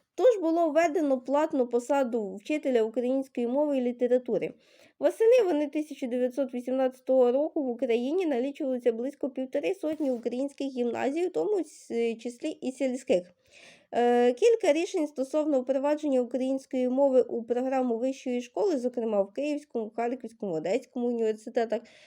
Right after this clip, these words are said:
було створено українознавчі кафедри, е, української мови, літературі, історії та права. І виняткове значення мало відкриття українських університетів: Київського, що постав на оствори-, на основі створеного урядом Центральної Ради Народного університету,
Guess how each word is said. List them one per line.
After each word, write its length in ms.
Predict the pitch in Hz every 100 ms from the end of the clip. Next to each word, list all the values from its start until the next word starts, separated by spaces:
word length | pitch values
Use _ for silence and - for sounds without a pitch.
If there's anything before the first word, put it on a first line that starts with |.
| _ -
було 220 | 330 349
створено 520 | - 294 320 294 285
українознавчі 840 | 269 285 285 269 269 277 339 403 294
кафедри, 680 | 240 208 240 262 269 285 302 - - -
е, 120 | 254
української 720 | 269 262 294 311 320 - 302
мови, 300 | 285 285 294
літературі, 720 | 269 254 254 254 240 294 311
історії 600 | 294 240 - 269 277 269
та 160 | 262 277
права. 420 | 269 233 180 170 -
І 100 | 285
виняткове 640 | 277 269 277 466 415 277
значення 460 | 285 370 - 269
мало 320 | 233 269 294 240
відкриття 540 | 247 254 247 320 330
українських 640 | 247 254 247 294 294 320 302
університетів: 880 | 285 285 302 302 320 240 214 - - - - _
Київського, 600 | 370 370 349 - 339 330
що 160 | 311
постав 420 | 294 302 311 302 294
на 160 | 269
оствори-, 640 | 277 277 294 285 262 214 226
на 140 | 254
основі 380 | 262 269 294 262
створеного 760 | 262 262 277 262 254 262 262
урядом 400 | 277 269 262 254
Центральної 640 | 233 247 254 262 247 240 247
Ради 280 | 262 233
Народного 600 | 233 233 233 240 220 226
університету, 840 | 233 233 220 220 247 262 233 220